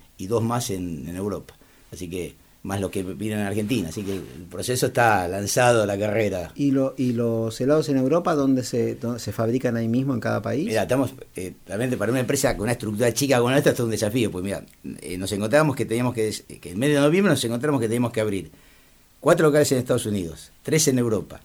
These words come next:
Speaker 2: Mm.
Speaker 1: más uno en Punta del Este, más una fábrica en I-, Maranello, Italia, para fabricar para, eh, para, para Europa, digamos, y
Speaker 2: Ujú.
Speaker 1: otra en Sarasota para proveer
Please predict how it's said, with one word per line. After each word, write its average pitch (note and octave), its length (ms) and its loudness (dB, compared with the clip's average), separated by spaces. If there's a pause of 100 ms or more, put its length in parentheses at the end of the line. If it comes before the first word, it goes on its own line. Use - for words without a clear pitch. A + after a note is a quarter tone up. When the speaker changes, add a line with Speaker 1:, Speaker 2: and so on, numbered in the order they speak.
Speaker 2:
Mm. A#2 220 2 (140)
Speaker 1:
más G#2 300 -4
uno D3+ 200 4
en B2+ 80 0
Punta B2+ 240 2
del A#2 120 4
Este, - 360 -10 (380)
más A2 280 -2
una C#3+ 200 4
fábrica D#3 680 2
en A2+ 160 -2
I-, A2 200 -6
Maranello, C3+ 540 2
Italia, F3+ 440 0
para G#2+ 180 0
fabricar C#3 600 -2 (360)
para, G#2 340 -2 (100)
eh, G2 260 -4
para, G#2+ 180 -4 (200)
para G2+ 160 -4
Europa, G2+ 400 2
digamos, E2+ 380 -8
y A#2+ 160 4
Speaker 2:
Ujú. A#2+ 100 4
Speaker 1:
otra C#3 180 4
en A#2+ 80 0
Sarasota D#3 540 2
para G#2+ 280 -2
proveer B2+ 520 0